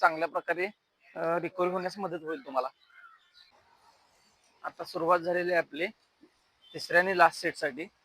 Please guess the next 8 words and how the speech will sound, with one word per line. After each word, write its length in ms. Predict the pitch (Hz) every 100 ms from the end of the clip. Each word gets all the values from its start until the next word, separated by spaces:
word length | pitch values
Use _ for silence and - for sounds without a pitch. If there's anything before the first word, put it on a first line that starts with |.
| _ _ _ _
अ, 60 | 160 147 151 147
हा 200 | 165 170
आहे 180 | 170
फोर्टी 420 | 175 - 156 - 202
मीटरचा, 500 | 196 165 147 156 196 220 _ -
अ, 220 | 147 151
सेट 280 | 147 165 208 - - 762 - -
आणि 640 | 151 160 160 165 165 175